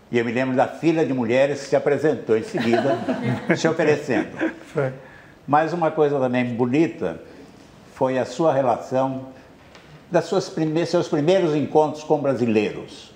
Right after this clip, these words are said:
Speaker 2: Uhum.
Speaker 1: numa aldeia, numa coisa. Então, eu gostaria que você pudesse contar, pelo menos, essa relação, esse encontro com brasileiros, que foi uma das coisas que emocionaram.
Speaker 2: Uhum.
Speaker 1: E depois, se você já tá a caminho do filho.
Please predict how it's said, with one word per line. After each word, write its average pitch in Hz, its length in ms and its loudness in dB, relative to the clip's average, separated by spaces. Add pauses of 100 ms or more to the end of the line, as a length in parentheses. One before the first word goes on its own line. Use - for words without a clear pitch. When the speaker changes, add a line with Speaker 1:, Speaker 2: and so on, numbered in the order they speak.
(160)
Speaker 2:
Uhum. 123 360 -8
Speaker 1:
numa 127 260 2
aldeia, 98 640 -2
numa 107 240 -4
coisa. 95 180 -8
Então, 156 220 0
eu 160 60 2
gostaria 139 300 0
que 135 80 -10
você - 80 -6
pudesse 113 320 -2
contar, 127 440 0
pelo 110 160 -4
menos, 123 260 -6 (380)
essa 160 320 2
relação, 120 680 0
esse 113 220 -2
encontro 127 480 0
com 110 100 -4
brasileiros, 101 580 -2 (520)
que 120 140 0
foi 120 200 0
uma 117 120 -2
das 101 200 -2
coisas 104 240 -2
que 95 60 -4
emocionaram. 107 640 -4 (240)
Speaker 2:
Uhum. 110 340 -6
Speaker 1:
E 269 80 -2
depois, 190 340 0
se 190 60 -10
você 196 340 -4
já 131 340 -2 (380)
tá 107 120 0
a 113 40 -2
caminho 92 320 -6
do 98 120 -6
filho. 80 340 -8